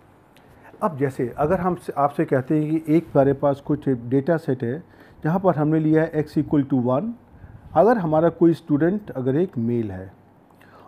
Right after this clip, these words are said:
और दो लिया है x की वैल्यू को, अगर कोई स्टूडेंट हमारा फीमेल है। अब आप ये बताइए, अगर हमारे पास इस तरह का डेटा आता है वन, टू, वन, टू, तो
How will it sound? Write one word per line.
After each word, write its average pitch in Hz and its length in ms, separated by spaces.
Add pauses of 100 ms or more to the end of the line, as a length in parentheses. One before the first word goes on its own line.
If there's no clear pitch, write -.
(120)
और 160 80
दो 196 200
लिया 240 240
है 196 180
x 170 200
की 196 100
वैल्यू 170 260
को, 262 160
अगर 175 300
कोई 180 220
स्टूडेंट 170 360
हमारा 139 300 (960)
फीमेल 117 380
है। 98 200 (640)
अब 277 120
आप 143 140
ये 135 160
बताइए, 95 480 (880)
अगर 220 220
हमारे 175 280
पास 185 340
इस 185 180
तरह 170 140
का 156 120
डेटा 139 360
आता 131 300
है 123 160
वन, 127 380
टू, 127 160
वन, 117 480
टू, 107 120 (1080)
तो 254 80